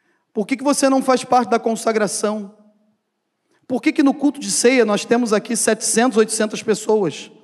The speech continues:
Por que que acontece isso? Porque o coração, o coração ainda está doente. E a pessoa quer restaurar o relacionamento com Deus. Relacionamento com Deus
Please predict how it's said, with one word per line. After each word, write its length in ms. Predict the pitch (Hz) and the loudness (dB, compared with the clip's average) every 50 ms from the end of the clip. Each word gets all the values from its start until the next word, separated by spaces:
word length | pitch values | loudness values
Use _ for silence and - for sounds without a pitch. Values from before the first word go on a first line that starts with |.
| _ _ - - - - | _ _ -20 -20 -6 -4
Por 140 | 269 262 | -2 0
que 100 | - 320 | 0 0
que 80 | 311 - | 0 2
acontece 560 | - 277 269 262 - 254 262 254 - - 240 | 0 0 0 2 2 2 2 2 2 0 -2
isso? 300 | 247 247 - - - - - - _ _ _ _ _ _ _ _ | -2 -2 -2 -4 -8 -12 -16 -20 _ _ _ _ _ _ _ _
Porque 220 | - 208 208 - 233 | -4 -4 -2 0 -2
o 60 | 220 | 0
coração, 1000 | 226 247 240 233 202 - - - - 220 233 226 202 151 - - - - - _ _ _ _ _ _ _ | 2 2 4 4 2 0 -2 0 0 0 0 0 -2 -4 -8 -12 -20 -20 -20 _ _ _ _ _ _ _
o 80 | - | -10
coração 460 | - - 240 233 214 185 - - 226 247 | 0 2 4 4 4 2 2 2 2 4
ainda 140 | 240 214 | 4 2
está 200 | 214 208 - 214 | 2 2 2 0
doente. 640 | 208 208 202 185 180 190 185 170 - - - - - _ _ _ _ - _ _ | 0 2 2 2 2 2 0 -2 -6 -10 -12 -14 -16 _ _ _ _ -20 _ _
E 100 | 202 208 | 2 2
a 40 | 208 | 2
pessoa 360 | - 220 190 - - 214 208 | 4 0 0 2 0 0 0
quer 540 | 214 - 208 208 202 175 - - - - - | 0 0 2 2 2 0 -2 -8 -16 -20 -6
restaurar 920 | - 185 214 214 - - 208 190 185 190 196 196 180 151 135 - - - - | -2 0 0 0 2 2 2 2 4 4 4 2 2 0 -6 -12 -20 -6 -2
o 80 | 196 190 | -2 0
relacionamento 840 | 147 165 208 214 214 202 202 - 208 196 190 180 180 185 190 190 | 2 2 2 2 2 2 0 -2 -2 -2 -2 -2 -2 -2 -4 -4
com 160 | - 190 185 175 | -4 -6 -2 0
Deus. 320 | 165 170 165 160 147 - - - - - - - | 0 0 0 -2 -4 -8 -14 -20 -20 -20 -18 -10
Relacionamento 840 | 143 143 175 202 202 190 - - 202 185 180 180 190 220 220 - | -4 0 2 2 2 2 0 0 -2 0 0 0 0 -2 -4 -4
com 160 | - 208 208 | -6 -6 -2
Deus 440 | 175 185 180 170 160 - - - - | 0 0 0 0 -2 -4 -8 -14 -20